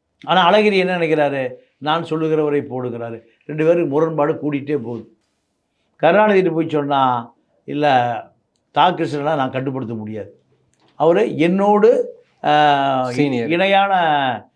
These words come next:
Speaker 1: ஆ, மூத்த நாடாளுமன்ற உறுப்பினர், அமைச்சர், அதனால நான் அவரை கட்டுப்படுத்த முடியாது."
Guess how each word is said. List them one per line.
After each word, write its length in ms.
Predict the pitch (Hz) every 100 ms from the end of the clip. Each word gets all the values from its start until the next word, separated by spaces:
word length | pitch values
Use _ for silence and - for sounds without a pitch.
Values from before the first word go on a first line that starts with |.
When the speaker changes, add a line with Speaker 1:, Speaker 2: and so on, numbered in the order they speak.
| _ _
Speaker 1:
ஆ, 160 | 135 139
மூத்த 440 | 135 170 156 170 151 131 120 117 113
நாடாளுமன்ற 640 | 139 147 143 127 123 120
உறுப்பினர், 560 | 117 110 123 180 208 _ _
அமைச்சர், 560 | - 196 196 - 107 - _ _ _ _ _ _ _ _ _ _
அதனால 380 | 156 156 185 175
நான் 180 | 160
அவரை 200 | 160 139
கட்டுப்படுத்த 480 | 151 135 147 135 123
முடியாது." 560 | 117 110 110 104 98